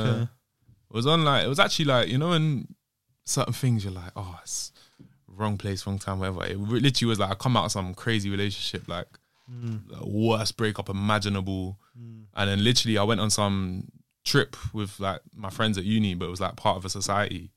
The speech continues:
Speaker 2: And we went to Ireland. And then, yeah, we just mixed with loads of random people that we didn't know. And then, yeah, and ended up chatting to one of them. And <laughs> she's now my missus.
Speaker 1: That's so cute.
Speaker 2: Yeah, it's mad. It's a cute story, man.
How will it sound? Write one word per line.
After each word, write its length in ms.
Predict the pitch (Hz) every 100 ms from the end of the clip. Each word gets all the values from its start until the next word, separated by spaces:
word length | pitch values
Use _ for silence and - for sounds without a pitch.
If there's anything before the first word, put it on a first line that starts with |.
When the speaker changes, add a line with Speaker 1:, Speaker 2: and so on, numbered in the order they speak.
| _ _ _ _ -
Speaker 2:
And 120 | 92
we 60 |
went 160 | 101 104
to 140 | 95
Ireland. 720 | - 104 113 113 113 123 - - _ _ -
And 120 | 104
then, 280 | 107 104 107
yeah, 180 | 110 143
we 80 | 120
just 140 | 120
mixed 240 | 131 135 123
with 100 | 107
loads 220 | 123 113
of 80 | 110
random 220 | 120 104
people 260 | 123 110 104
that 180 | 95
we 60 | 104
didn't 200 | 110 101
know. 280 | 107 104 123 - _ _ _ -
And 120 | 95
then, 420 | 104 104 101 104 98
yeah, 280 | 95 120 117
and 140 | 92
ended 200 | 101 98
up 120 | 104 -
chatting 220 | 127 120
to 120 | 127
one 160 | 135 156
of 80 | 139
them. 180 | 175
And 240 | 170 165 175
<laughs> 320 | 170 170 147
she's 160 | 131 143
now 140 | 151
my 100 | 139
missus. 400 | 139 131 110 95 - - - _ _ -
Speaker 1:
That's 120 | 131
so 220 | - 156 143
cute. 380 | - 147 113 - -
Speaker 2:
Yeah, 240 | 101 120 113
it's 140 | 107
mad. 260 | 139 113 98 -
It's 100 | -
a 20 |
cute 160 | 185 170
story, 280 | 147 113 95
man. 260 | 90 92